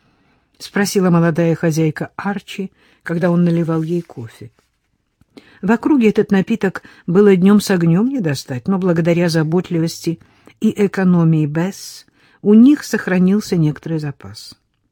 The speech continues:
Саре было трудно представить, что где-то голодают люди. В кухне, сараях и коптильне Темры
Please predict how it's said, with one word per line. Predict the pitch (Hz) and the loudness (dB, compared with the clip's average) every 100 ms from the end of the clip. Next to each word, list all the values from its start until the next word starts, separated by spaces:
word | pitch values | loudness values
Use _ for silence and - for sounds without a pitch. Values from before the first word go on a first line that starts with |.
| _ _ _ _ _ _ _ _ - | _ _ _ _ _ _ _ _ -10
Саре | - 202 202 | -2 2 4
было | 196 208 | 6 4
трудно | 202 220 196 202 | 4 0 0 0
представить, | 185 196 - - 247 214 190 - - _ _ _ _ | 0 -4 -6 -4 -2 -2 -4 -8 -20 _ _ _ _
что | - 180 | -6 -4
где-то | 170 147 180 226 - 151 | -2 -2 -2 -2 -4 -2
голодают | 151 151 147 139 165 170 - | 0 0 0 0 -2 -4 -6
люди. | 214 240 131 113 107 _ _ _ _ _ _ _ | -8 -8 -12 -12 -16 _ _ _ _ _ _ _
В | - | -20
кухне, | - 247 262 - 247 240 | -4 -2 -2 -4 -4 -2
сараях | - 160 160 165 160 | -2 0 0 0 -2
и | 165 | -4
коптильне | 185 175 - - 226 196 160 | -2 -4 -4 -4 0 0 0
Темры | - 160 160 156 160 | -2 -2 -2 -2 -6